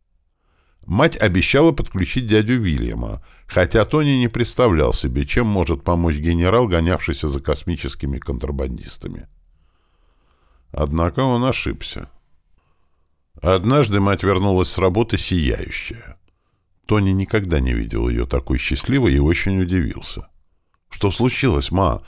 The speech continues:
Ты вся светишься, как будто тебя выбрали мисс Кириос". Анна Гарднер подошла к сыну и, поцеловав его в лоб, сказала: "Тони, дядя Вильям устроил тебя в военную школу".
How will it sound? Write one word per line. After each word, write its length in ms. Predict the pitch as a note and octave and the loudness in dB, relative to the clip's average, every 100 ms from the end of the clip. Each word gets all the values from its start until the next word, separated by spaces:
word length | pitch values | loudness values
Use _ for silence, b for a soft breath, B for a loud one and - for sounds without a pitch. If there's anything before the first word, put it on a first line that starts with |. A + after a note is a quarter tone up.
| b - | b 0
Ты 120 | A2+ | 0
вся 240 | A2 C#3 | 4 2
светишься, 540 | - C3+ D#3+ G#2 - F2+ | 4 2 4 0 -2 0
как 220 | F#2 F2 | 2 2
будто 260 | A#2 - A#2 | 0 -2 -2
тебя 280 | G#2+ G2+ | 0 2
выбрали 440 | F#2 A2+ G#2+ G#2 G2 | 4 4 4 2 2
мисс 340 | F#2 F#2+ - | 2 0 -4
Кириос". 640 | - D2 G#2+ G2 - - - _ _ _ _ _ _ _ _ _ _ _ _ _ _ _ _ _ _ - | -4 -4 -4 -8 -12 -14 -16 _ _ _ _ _ _ _ _ _ _ _ _ _ _ _ _ _ _ -2
Анна 360 | F#2+ E2 C#2 | 0 2 0
Гарднер 580 | B1+ C2 B1 G#1 - G#2+ | 0 0 0 0 -4 -4
подошла 560 | - C#2 A#1+ - C#2+ A1 | -4 -2 -2 0 -2 -2
к 80 | - | -6
сыну 400 | - C2 F#2 C#3 | -4 -2 -2 -4
и, 160 | - | -4
поцеловав 760 | D#2 D#2+ - E2+ E2+ E2 C#2+ - | -2 -2 2 4 4 4 4 2
его 220 | C#2 C#2 | 2 2
в 40 | E2+ | 2
лоб, 200 | A2+ - | 0 -4
сказала: 680 | - C#2+ G1+ - A#2 - _ _ _ _ _ _ - - | -2 -2 -2 -8 -12 -16 _ _ _ _ _ _ -18 0
"Тони, 520 | E2 F#2 C#2 - - - _ - | 2 4 2 -2 -12 -20 _ -16
дядя 420 | - G#2 G2+ E2+ | 0 4 6 6
Вильям 420 | E2+ A#2+ C#3+ C3 | 4 2 4 2
устроил 400 | F#2 - F#2+ A2+ | 2 2 4 4
тебя 300 | F#2+ F2 F2+ | 2 2 4
в 80 | F#2+ | 4
военную 600 | F2 D#2+ D#2 E2 D2+ D#2+ | 4 4 4 2 0 0
школу". 520 | - - - - - | -4 -6 -6 -6 -12